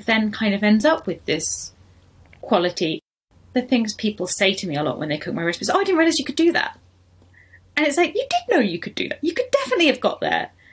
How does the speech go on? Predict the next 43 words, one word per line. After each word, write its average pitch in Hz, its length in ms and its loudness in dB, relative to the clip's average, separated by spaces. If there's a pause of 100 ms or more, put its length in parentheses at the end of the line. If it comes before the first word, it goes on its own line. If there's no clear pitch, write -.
(720)
And 247 100 2
I 247 120 4
wonder 240 280 4
whether 190 240 4
that's 180 280 0
part 185 320 0
of 165 80 -4
it - 80 0
as - 120 0
well, 175 220 4
is - 220 -4
that - 180 0
I'm 196 140 -2
like, 240 180 -4 (100)
"Oh, - 120 -2
I'll 196 100 -2
see. 220 300 0 (240)
That - 160 2
seems 175 200 -4
like - 180 -2
that 160 180 0
would 160 280 -4
work. - 460 -2
That, - 240 0 (260)
those 180 300 2
things 156 220 -4
would 160 100 -6
go - 160 2
together." - 480 -2 (1500)
You 165 160 0
know, 156 80 -2
there's 160 200 -2
a 160 60 0
bit, 165 320 2 (440)
there's - 180 -8
a 190 40 -6
bit 180 200 -2
in 170 80 -4
this 175 140 -8
book, 165 220 -4
I 170 80 -6
think, 165 380 -2 (680)
with 190 360 -6